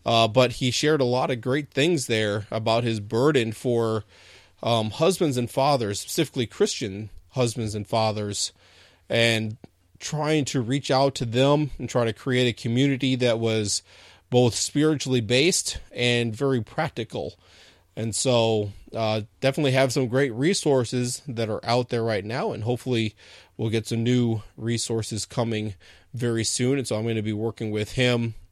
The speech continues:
uh, trying to see what we can do there to try to bring that back up, 'cause I definitely share in that burden.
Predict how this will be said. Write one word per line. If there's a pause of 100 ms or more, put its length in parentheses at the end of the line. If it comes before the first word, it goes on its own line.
uh,
trying
to
see
what
we
can
do
there
to (500)
try
to
bring
that
back
up,
'cause
I
definitely
share (140)
in (200)
that
burden.